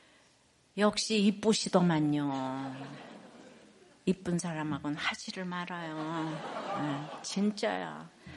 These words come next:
그 살아보면 석 달을 안 가는데 그렇게 쫓아댕기고 지금 일 년이 안 돼서 이러잖아요. 그죠? 그 신랑 어머니가 제 어저께 주례를 듣고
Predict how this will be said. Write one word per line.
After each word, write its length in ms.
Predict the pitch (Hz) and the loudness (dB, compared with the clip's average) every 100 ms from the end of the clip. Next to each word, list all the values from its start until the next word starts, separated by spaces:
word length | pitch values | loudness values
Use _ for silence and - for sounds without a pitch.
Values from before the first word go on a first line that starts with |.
| - - - | -16 -20 -12
그 120 | 220 | -8
살아보면 580 | - - 302 294 269 247 | -2 4 4 6 6 4
석 380 | - 285 285 - | 6 4 4 6
달을 320 | 254 247 240 | 6 6 2
안 180 | 214 208 | 0 -2
가는데 600 | 208 180 147 143 - - - - - - | -4 -4 -6 -6 -10 -18 -20 -20 -20 -6
그렇게 480 | - - 269 - 403 | -4 2 2 8 8
쫓아댕기고 880 | 330 320 - 247 226 208 180 - | 8 4 6 8 6 4 -2 -6
지금 300 | 170 - 185 | -10 -10 -8
일 240 | 185 220 277 | -2 4 12
년이 260 | 320 311 | 12 12
안 200 | 294 220 196 | 10 6 4
돼서 240 | 170 - | 2 0
이러잖아요. 580 | 160 180 165 147 143 147 | 0 0 0 0 0 -2
그죠? 420 | 151 156 160 220 - - _ _ _ _ - - - - - - | -6 -8 -6 -8 -10 -20 _ _ _ _ -20 -20 -20 -20 -20 -6
그 100 | 208 | -4
신랑 380 | - 277 247 | 2 6 8
어머니가 640 | 220 196 175 165 190 240 302 - - - | 6 4 2 0 2 0 -2 -6 -20 -6
제 120 | 220 | 4
어저께 720 | 214 190 185 - 170 170 202 185 | 6 4 0 -10 -8 -6 -6 -8
주례를 360 | - 208 190 | -8 -6 -6
듣고 320 | 165 - - | -10 -14 -16